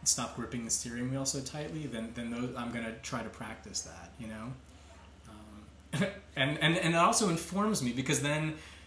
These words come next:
I might see something that I otherwise would have been closed off to. And I love stories, and I love experiences, and I love, like I said, observing people. So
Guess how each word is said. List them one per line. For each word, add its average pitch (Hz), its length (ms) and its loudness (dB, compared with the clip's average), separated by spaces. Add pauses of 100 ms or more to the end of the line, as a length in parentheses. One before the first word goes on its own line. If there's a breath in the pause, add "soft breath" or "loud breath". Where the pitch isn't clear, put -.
(280 loud breath)
I 147 120 6
might 165 280 4
see 165 220 8
something 147 340 6
that 131 120 4
I 135 80 6
otherwise 131 500 6
would 123 80 8
have 120 80 4
been 120 100 2
closed 120 400 0
off 131 300 2
to. 113 100 -4
And 113 80 0
I 123 60 4
love 143 360 6 (140)
stories, 139 600 4
and 113 80 -4
I 117 40 -2
love 135 260 6
experiences, 135 760 4
and 113 60 -4
I 117 60 -4
love, 127 340 2
like 123 140 -2
I 127 60 -2
said, 127 180 6
observing 120 560 2
people. 160 380 -4
So 135 260 4